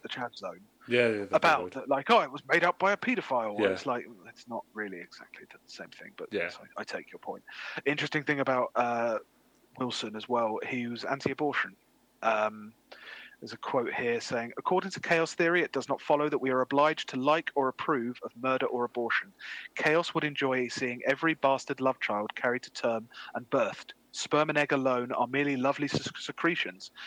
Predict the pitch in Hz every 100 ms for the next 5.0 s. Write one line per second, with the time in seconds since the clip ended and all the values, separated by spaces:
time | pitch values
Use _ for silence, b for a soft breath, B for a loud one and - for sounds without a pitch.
0 | B B 143 147 131 143 160 151 147 143
1 | 131 117 117 117 127 135 120 - 127 -
2 | 127 - 139 120 120 - - 160 131 117
3 | 113 107 - B B B 143 151 147 -
4 | 123 - 117 117 _ - 131 120 98